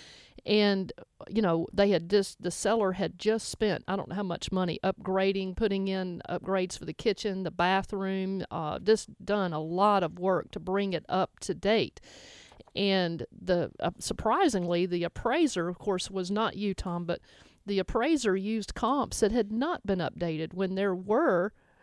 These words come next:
uh, recent sales on houses like that house that had been updated. And we were, like,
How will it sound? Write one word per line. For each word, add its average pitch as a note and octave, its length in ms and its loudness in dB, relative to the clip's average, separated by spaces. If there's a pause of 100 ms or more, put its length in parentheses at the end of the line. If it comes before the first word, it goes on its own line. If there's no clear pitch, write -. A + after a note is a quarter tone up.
(260)
uh, E3+ 480 -2
recent G#3+ 540 0
sales G#3+ 560 2
on E3+ 140 -4
houses G3+ 420 -2
like F#3 220 -2
that F3 180 -4
house F3+ 300 -4
that - 160 -2
had B3+ 280 0
been F#3+ 120 -2
updated. E3+ 360 -2
And F3 80 -6
we A3+ 120 0
were, A3+ 120 2
like, F3 300 0